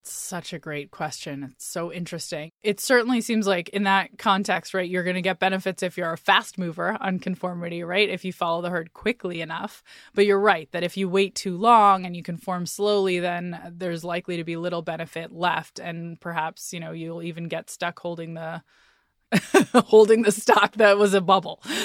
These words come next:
<laughs> right? And you bought it at, at the high. Oops. I'm just thinking about GameStop. So it's a challenge for sure. And I think this is a really interesting thing about conformity is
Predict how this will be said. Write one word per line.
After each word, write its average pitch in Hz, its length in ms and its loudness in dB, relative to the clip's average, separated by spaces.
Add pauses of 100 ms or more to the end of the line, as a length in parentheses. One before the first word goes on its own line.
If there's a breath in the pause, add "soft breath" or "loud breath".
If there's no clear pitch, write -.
(180 loud breath)
<laughs> - 400 0
right? 220 180 10
And 214 80 2
you 233 100 4
bought 202 200 8
it 202 80 6
at, 196 220 2
at 185 160 2
the 175 80 4
high. 165 340 2
Oops. - 400 2 (520 loud breath)
I'm 180 160 2
just 185 240 -4 (280)
thinking 165 280 -6
about 165 320 -6 (460 soft breath)
GameStop. 160 460 -10 (580 loud breath)
So 214 280 6 (160)
it's 214 180 -2
a 214 80 0
challenge 185 760 0
for 180 160 -4
sure. 196 360 2
And 180 140 -2
I 185 80 -2
think 208 220 -4
this 202 120 -4
is 220 100 0
a 190 80 0
really 185 280 -2
interesting 185 500 -8
thing 180 420 -6
about 170 440 -4
conformity 170 760 -6
is 170 300 -8